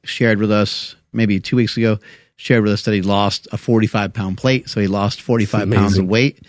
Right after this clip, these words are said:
Speaker 1: Um, and that's been in the course of, like, eighteen months. Like, that's a, that's a long time,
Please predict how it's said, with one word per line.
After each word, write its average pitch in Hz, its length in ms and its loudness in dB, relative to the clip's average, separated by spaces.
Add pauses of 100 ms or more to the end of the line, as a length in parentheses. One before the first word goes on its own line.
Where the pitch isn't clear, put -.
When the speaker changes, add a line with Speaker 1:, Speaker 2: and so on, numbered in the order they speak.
(640)
Speaker 1:
Um, 104 380 2
and 123 140 4
that's 131 240 0
been 165 200 4
in 151 120 6
the 131 100 6
course 117 360 2
of, 117 100 0
like, 110 320 0
eighteen 107 580 -2
months. 139 520 -4
Like, 110 120 -6
that's 120 220 0
a, 131 100 4
that's 117 300 -4
a 127 40 6
long 104 420 2
time, 127 440 2